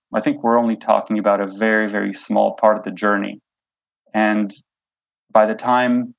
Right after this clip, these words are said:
that these projects come to, or, you know,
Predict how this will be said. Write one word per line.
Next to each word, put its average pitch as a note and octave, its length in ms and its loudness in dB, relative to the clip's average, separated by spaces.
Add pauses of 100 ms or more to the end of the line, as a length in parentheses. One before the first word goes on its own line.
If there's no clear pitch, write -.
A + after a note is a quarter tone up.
(120)
that G#2 140 -6
these - 160 -8
projects G#2+ 600 0
come G#2 320 -4
to, G2+ 520 -6
or, G#2 200 -10 (280)
you A2+ 80 -4
know, - 40 -20